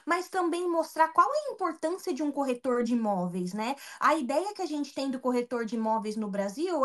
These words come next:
ela é muito diferente da ideia que a gente tem do corretor de imóveis dos Estados Unidos, que muitas vezes a gente vê na televisão e aquelas casas, né,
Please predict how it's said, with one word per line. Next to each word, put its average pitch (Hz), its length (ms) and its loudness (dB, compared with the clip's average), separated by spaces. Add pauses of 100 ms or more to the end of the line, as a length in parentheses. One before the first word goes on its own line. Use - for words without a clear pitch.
ela 339 200 6
é - 20 -2
muito 359 280 -2
diferente 330 440 -6
da 302 160 2
ideia 277 240 0
que 294 100 -2
a 302 40 -2
gente 277 260 -6
tem 302 220 -2 (220)
do 247 140 -2
corretor 311 460 2
de 254 120 0
imóveis 311 480 2
dos 302 160 -2
Estados 311 400 4
Unidos, 339 200 2 (180)
que - 120 -6
muitas 294 340 -2
vezes 285 260 -6 (220)
a 285 100 4
gente 302 260 0
vê 277 140 0
na 285 120 2
televisão 262 800 0
e 285 60 -2
aquelas 269 440 -2
casas, 277 440 2
né, 311 220 -2